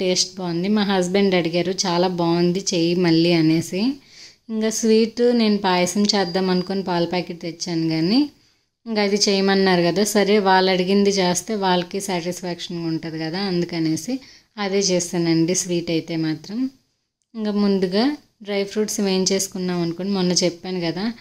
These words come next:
డ్రై ఫ్రూట్స్ ముందు రెండు ఒకసారే వేస్తే జి-, ఆ, కిస్మిస్ బాగా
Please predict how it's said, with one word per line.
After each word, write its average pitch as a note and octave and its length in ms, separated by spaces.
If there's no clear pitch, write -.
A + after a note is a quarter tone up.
డ్రై F#3+ 260
ఫ్రూట్స్ G#3 500
ముందు F#3 400
రెండు F3+ 400
ఒకసారే F#3+ 480
వేస్తే F3+ 500
జి-, A3+ 220
ఆ, F#3+ 80
కిస్మిస్ G#3+ 560
బాగా G3+ 320